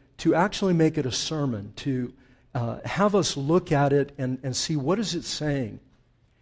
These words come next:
and why is it saying what it's saying, and, uh, who is it showing us? Who is it revealing? The book is called Revelation. It is revealing something.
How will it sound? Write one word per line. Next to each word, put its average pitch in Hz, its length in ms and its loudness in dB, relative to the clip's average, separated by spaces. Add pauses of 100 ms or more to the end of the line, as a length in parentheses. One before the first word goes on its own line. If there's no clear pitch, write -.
(380)
and 135 440 2
why 151 380 -2
is 135 280 0
it 117 80 -8
saying 113 600 -4 (160)
what 123 140 -2
it's 110 140 -12
saying, - 420 -8 (840)
and, 127 360 0
uh, 120 200 0 (120)
who 214 220 -2
is 139 180 -2
it 127 100 -8
showing 135 460 -2
us? 104 220 -10
Who 175 180 -2
is 139 120 -2
it 143 100 -6
revealing? 123 800 -2
The 113 80 -8
book 131 320 -2
is 120 140 -6
called 131 300 -4
Revelation. 127 760 -2
It 120 100 -6
is 113 200 -8 (240)
revealing 120 640 -2
something. 127 560 -6